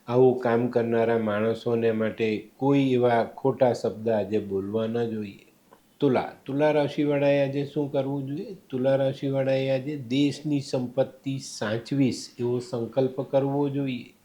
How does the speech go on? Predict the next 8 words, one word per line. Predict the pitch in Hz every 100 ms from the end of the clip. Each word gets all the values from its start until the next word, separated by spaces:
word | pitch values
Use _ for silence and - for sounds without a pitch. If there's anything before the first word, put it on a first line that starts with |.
| _ - -
શું | 185 180
નથી | 147 - - 175
કરવાનું? | - 120 101 98 95 107
મિત્રો, | 120 123
આજે | 120 113
તમારે | 110 117 113 113 113 107 - - - 104
રાષ્ટ્રીય | 127 123 - 123 120
સંપત્તિને | 117 127 117 113 117 117 - 113 110 110 110 101